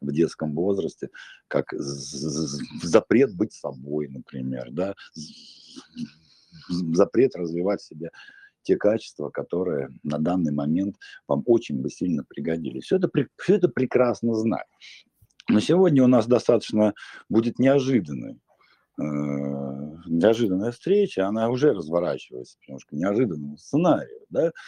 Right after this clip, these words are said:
когда вдруг ни с того ни с сего вам начали говорить про то, что, "Ребят, а что вы собираетесь с этим делать? Ну хорошо, папа запрещал, мама запрещала, то делали не так,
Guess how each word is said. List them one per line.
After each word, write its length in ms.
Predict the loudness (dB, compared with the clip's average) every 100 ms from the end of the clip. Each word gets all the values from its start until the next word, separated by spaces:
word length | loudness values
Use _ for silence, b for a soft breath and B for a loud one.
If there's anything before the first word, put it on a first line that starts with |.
| B B
когда 280 | -2 2 2
вдруг 380 | 4 2 2 -2
ни 60 | -6
с 60 |
того 280 | -2 -2 0
ни 140 | 0
с 60 | 0
сего 320 | 0 0 2
вам 160 | 2 0
начали 340 | -2 -4 -2 2
говорить 400 | 2 2 -2 -2
про 140 | -2
то, 180 | 0 -4
что, 160 | -2 0
"Ребят, 380 | 4 4 2 -6 _ -12 -8 -8 -6
а 80 | -4
что 220 | 2 2
вы 140 | 0
собираетесь 580 | -2 2 2 2 0 -4
с 40 |
этим 260 | -8 -6 -6
делать? 340 | -2 -4 -6 _
Ну 80 | -12
хорошо, 600 | -6 -4 -4 -4 -6 -6 _ _ _ _ _ _ _
папа 280 | 0 0 0
запрещал, 760 | -6 -6 -8 -8 -6 -6 -6 -12 -10
мама 300 | -6 -2 -4
запрещала, 640 | -4 -6 -6 -6 -6 -6 _ _ _ -20 b b 2
то 140 | 2
делали 460 | 4 2 4 0 0
не 140 | 0
так, 260 | -2 -6